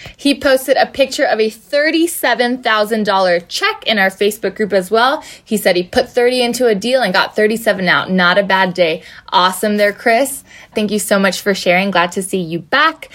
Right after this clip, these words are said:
Um, Chris did some, um, pretty big deals, uh, at the end of last year, and it's nice, um, to see him come back here in twenty twenty strong. Alrighty, Jakeem, he was part of our First or Next Deal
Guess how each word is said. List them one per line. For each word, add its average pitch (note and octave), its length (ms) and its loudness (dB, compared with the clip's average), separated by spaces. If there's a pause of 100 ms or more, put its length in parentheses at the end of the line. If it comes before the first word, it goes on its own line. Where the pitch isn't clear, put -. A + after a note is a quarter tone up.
(220)
Um, F3+ 200 0
Chris A3+ 320 -2
did F#3+ 200 0
some, F3+ 420 2 (340)
um, D#3+ 560 0 (280)
pretty A#3+ 260 0
big G3 260 2
deals, G#3+ 520 0
uh, - 40 -6
at F#3+ 320 0
the - 80 0
end F#3+ 160 0
of F#3 60 0
last F#3 360 -4
year, C#4 240 2
and G3 240 -2
it's F3 220 -6
nice, F#3 300 0
um, E3+ 480 -2
to - 180 -4
see F3+ 180 0
him F3+ 160 2
come F3+ 240 0
back F3 260 2
here E3+ 220 2
in E3+ 100 0
twenty F3 300 -2
twenty F3+ 240 0
strong. E3 720 -2 (760)
Alrighty, A3+ 480 0
Jakeem, C#4 540 0
he C4 80 4
was A#3+ 140 0
part A#3+ 160 0
of B3 80 2
our A3 100 4
First B3+ 480 -2
or B3+ 140 2
Next A3+ 320 -2 (120)
Deal G#3 480 2